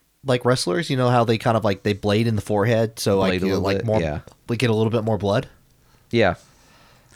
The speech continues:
Speaker 2: Cutting does seem to be probably the b-,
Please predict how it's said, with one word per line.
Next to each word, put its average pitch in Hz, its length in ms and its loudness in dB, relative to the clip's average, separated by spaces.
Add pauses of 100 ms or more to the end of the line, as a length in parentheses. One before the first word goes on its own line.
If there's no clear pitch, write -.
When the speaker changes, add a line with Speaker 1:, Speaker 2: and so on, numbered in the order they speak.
(360)
Speaker 2:
Cutting 359 440 4
does 151 260 2
seem 143 380 -2
to 110 80 0
be 104 300 2
probably 90 840 2 (100)
the 95 180 0
b-, 82 200 -6